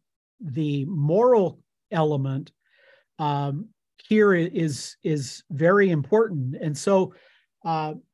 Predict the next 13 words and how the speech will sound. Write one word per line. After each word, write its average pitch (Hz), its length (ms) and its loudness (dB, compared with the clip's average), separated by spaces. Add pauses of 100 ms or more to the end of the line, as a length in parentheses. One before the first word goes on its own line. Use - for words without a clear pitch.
I 196 100 2
think 220 240 -2
the 208 160 0
idea 214 360 4
that 196 160 -2
we 208 140 -2
legislate 220 720 0
morality, 190 840 -4 (1000)
I 160 120 -4
think 220 280 -2
the 185 180 -4
idea 190 580 -2
that, 165 420 -4